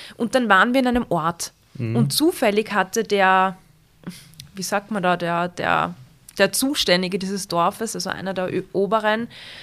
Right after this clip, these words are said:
Speaker 1: ähm, Geburtstag. Und wir sind
Speaker 2: Okay.
Speaker 1: vorbeigelaufen und weil er diesen Guide kannte, hat uns eingeladen in sein Haus.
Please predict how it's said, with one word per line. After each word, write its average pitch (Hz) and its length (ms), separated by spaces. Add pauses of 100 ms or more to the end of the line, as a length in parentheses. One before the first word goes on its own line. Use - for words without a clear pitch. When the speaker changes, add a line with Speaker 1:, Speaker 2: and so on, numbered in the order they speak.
(340)
Speaker 1:
ähm, 185 360
Geburtstag. - 680 (320)
Und 226 160
wir 269 80
sind 294 140
Speaker 2:
Okay. - 40 (140)
Speaker 1:
vorbeigelaufen 180 880
und 220 440
weil 202 160
er 202 120
diesen 202 400
Guide 170 320
kannte, 202 440
hat 233 100
uns 247 160
eingeladen 202 640
in 208 80
sein 208 220
Haus. 185 360